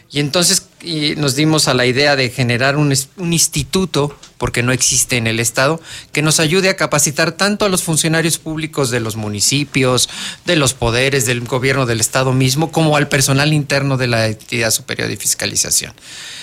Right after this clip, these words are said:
Este, hicimos la modificación a la ley, creamos esta unidad administrativa, y bueno, un producto que estamos por iniciar sería una maestría en fiscalización gubernamental que iniciaría el nueve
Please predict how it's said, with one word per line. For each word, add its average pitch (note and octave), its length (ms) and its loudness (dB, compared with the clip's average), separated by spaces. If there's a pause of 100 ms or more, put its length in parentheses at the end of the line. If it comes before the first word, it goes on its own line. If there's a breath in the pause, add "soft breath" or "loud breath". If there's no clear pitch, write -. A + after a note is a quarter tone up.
(180 loud breath)
Este, A#2 380 2
hicimos B2 400 2
la A#2+ 80 4
modificación A2+ 580 2
a A2+ 80 4
la B2 140 4
ley, E3+ 260 2
creamos B2 460 0
esta B2 180 -4
unidad A#2+ 320 2
administrativa, D3 840 2 (420 loud breath)
y C3+ 140 -10
bueno, D#3+ 200 2
un D#3+ 200 2
producto D3+ 420 0
que C#3+ 100 2
estamos C3+ 460 -2
por C#3 160 0
iniciar C#3 400 2
sería C#3+ 180 0
una C#3+ 140 2
maestría B2+ 400 2
en C3+ 100 2
fiscalización B2 640 0
gubernamental B2+ 680 2
que C#3+ 80 0
iniciaría A#2 420 0
el A#2+ 160 0
nueve A#2 480 0